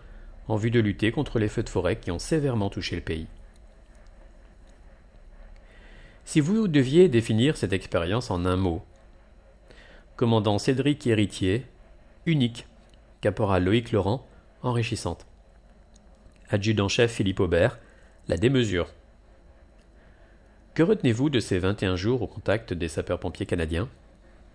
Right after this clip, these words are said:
Cédric Héritier, je retiens leur approche de la lutte contre les feux de forêt. Ils partent du principe que c'est la nature qui a mis le feu, souvent la foudre.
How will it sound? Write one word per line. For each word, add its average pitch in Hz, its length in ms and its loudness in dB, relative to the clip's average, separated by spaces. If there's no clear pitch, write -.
Cédric 139 420 2
Héritier, 113 500 2
je 117 120 2
retiens 131 300 2
leur 104 160 2
approche 127 380 -2
de 101 80 -2
la 87 100 4
lutte 113 240 -2
contre 98 280 -6
les 87 100 0
feux 101 140 -4
de - 60 -10
forêt. 87 300 -2
Ils 101 140 -2
partent 151 320 -2
du 95 120 -6
principe 101 500 -4
que 123 100 0
c'est 120 180 0
la 87 80 2
nature 117 480 0
qui - 140 -2
a - 20 0
mis 98 140 -2
le 98 40 -8
feu, - 280 -8
souvent 110 300 -2
la 87 120 0
foudre. 90 460 -6